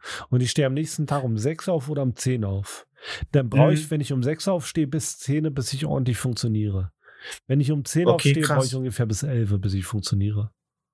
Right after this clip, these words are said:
Speaker 2: Okay.
Speaker 1: Ja.
Speaker 2: Also ich glaub, es ist eher wichtig, dass man ungefähr die gleiche Schlafzeit hat. Wobei am Wochenende, wie gesagt, ich schlaf die Woche vor,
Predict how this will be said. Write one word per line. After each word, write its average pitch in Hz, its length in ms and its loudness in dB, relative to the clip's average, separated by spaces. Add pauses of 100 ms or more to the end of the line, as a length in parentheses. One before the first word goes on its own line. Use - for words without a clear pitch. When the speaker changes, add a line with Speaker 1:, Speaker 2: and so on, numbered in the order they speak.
(640)
Speaker 2:
Okay. 117 320 6
Speaker 1:
Ja. 113 180 0 (1400)
Speaker 2:
Also 160 220 4
ich 160 120 0
glaub, 156 240 0
es 156 140 4
ist 175 180 2
eher 147 420 0
wichtig, 147 440 -2
dass 139 220 0
man 135 340 2
ungefähr 143 500 -2
die 131 80 -2
gleiche 131 760 0 (280)
Schlafzeit 135 840 0
hat. 143 460 -4 (880)
Wobei 151 320 2
am 135 140 2
Wochenende, 165 380 -2
wie 170 100 -2
gesagt, 160 400 0
ich - 160 -4
schlaf 147 300 2
die 151 100 -4
Woche 143 260 0
vor, 139 320 -2